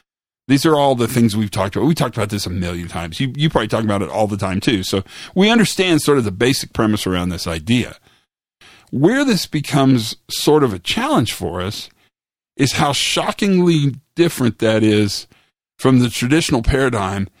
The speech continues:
that leaders carry with them as they move up and through organizations. Because leaders come to the table, for the most part, with the belief that what they really need to do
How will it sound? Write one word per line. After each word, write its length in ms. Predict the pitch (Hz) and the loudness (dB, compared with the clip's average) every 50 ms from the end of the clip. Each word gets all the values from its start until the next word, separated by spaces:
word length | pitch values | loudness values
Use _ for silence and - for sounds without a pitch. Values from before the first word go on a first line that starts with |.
| _ _ _ _ - | _ _ _ _ -2
that 180 | 120 - - 139 | -2 -2 0 0
leaders 580 | 131 131 147 175 185 185 180 170 151 147 123 | 0 2 2 2 2 4 4 4 4 4 2
carry 480 | - - - - - 151 160 165 160 143 | 0 -8 -8 -4 -2 -2 0 2 2 2
with 380 | 120 110 113 131 165 165 - - | 2 2 4 4 2 2 0 -4
them 340 | - 113 104 95 90 92 | -2 -2 -2 -2 -2 -4
as 300 | 98 - - 113 110 107 | -4 -4 0 -2 0 2
they 120 | 117 107 110 | 4 4 6
move 520 | 110 113 131 131 131 123 117 113 - - _ _ - | 6 6 8 8 6 6 4 2 0 -6 _ _ -2
up 260 | 123 131 143 - - - | 0 0 0 -2 -6 -2
and 160 | 117 117 - | -2 -2 -2
through 400 | - - - 135 143 139 135 107 | -2 -4 2 4 6 6 6 6
organizations. 960 | 113 120 117 104 107 107 101 90 98 95 92 - - - - - - - _ _ _ _ _ _ _ _ _ _ _ _ _ _ _ - - | 4 2 2 2 2 0 0 0 0 -2 -2 -4 -4 -8 -10 -16 -20 -20 _ _ _ _ _ _ _ _ _ _ _ _ _ _ _ -20 -2
Because 280 | - 135 131 151 127 139 | 0 4 4 4 4 4
leaders 400 | 175 226 269 277 254 196 147 - | 4 4 4 4 2 0 0 -2
come 440 | - - - 160 180 185 185 180 156 - - | -8 -4 2 4 4 4 4 2 0 0 -2
to 120 | - 160 151 | 0 0 2
the 200 | 139 139 127 120 | 0 0 -2 -2
table, 500 | - 151 151 143 127 104 92 87 104 110 | 0 2 2 2 2 0 -2 -4 -4 -4
for 300 | - - - 143 147 135 | -6 -2 2 4 4 6
the 100 | 127 117 | 6 4
most 340 | 120 143 190 190 - - | 4 4 4 2 0 -2
part, 360 | - 110 98 101 87 85 78 _ _ _ _ _ _ _ _ _ _ - | -2 0 0 0 0 -4 -8 _ _ _ _ _ _ _ _ _ _ 0
with 140 | 139 143 | 0 2
the 80 | - 143 | 2 0
belief 420 | 120 117 127 135 156 160 147 - | -2 0 0 2 2 2 2 0
that 220 | - 117 90 78 _ _ | 0 -2 -2 -2 _ _
what 240 | - 127 135 143 131 | -2 0 0 0 2
they 140 | - 110 107 | 2 0 0
really 340 | 113 110 131 156 170 196 190 | 2 2 2 4 4 4 4
need 240 | 180 170 151 123 117 | 4 4 4 4 2
to 80 | 117 | -2
do 520 | 104 98 123 160 175 131 101 98 98 104 | -2 0 2 4 4 4 2 0 -2 -4